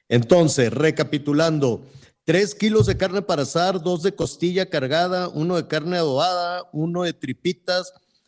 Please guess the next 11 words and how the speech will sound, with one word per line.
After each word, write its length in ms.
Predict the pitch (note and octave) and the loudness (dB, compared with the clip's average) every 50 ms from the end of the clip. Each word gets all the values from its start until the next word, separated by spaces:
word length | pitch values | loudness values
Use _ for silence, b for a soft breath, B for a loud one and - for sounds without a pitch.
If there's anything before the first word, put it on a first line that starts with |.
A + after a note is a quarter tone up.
| _ _ | _ _
dos 360 | - A#2 - C#3 D#3 F3+ E3+ - | -18 -4 0 2 2 2 2 0
six 300 | - F3 F#3 F3+ - E3 D#3+ | 0 0 0 0 0 -2 0
de 100 | E3+ D#3 | 0 2
veinticuatro, 1000 | D3+ D3 C#3+ - - B2 - - D#3 F3 - - - E3+ F3+ F#3 E3+ F3+ - _ | 2 0 0 -2 -4 -6 -2 -2 -2 -2 -2 -2 0 0 0 0 -2 -6 -6 _
todo 320 | - F3 F#3 F#3 F#3 F#3+ | 2 4 4 4 4 2
esto 340 | G3 F#3 - - G3+ F#3 - | 2 0 0 -2 -2 -2 0
por 180 | - D#3+ C#3 C3 | -2 -2 -2 -2
cien 300 | - D#3+ E3 E3+ E3+ - | -2 -2 -2 -2 -2 -2
pesos 380 | - F3+ D#3+ - F#3+ D#3+ - | -2 -2 0 -2 -4 -4 -2
el 100 | F3 D#3 | -2 -2
boleto. 640 | C3+ B2 A2+ A2 A2+ A#2 A2+ A#2 - - G2+ F2 - | 0 0 0 2 2 0 0 0 -4 -14 -16 -16 -16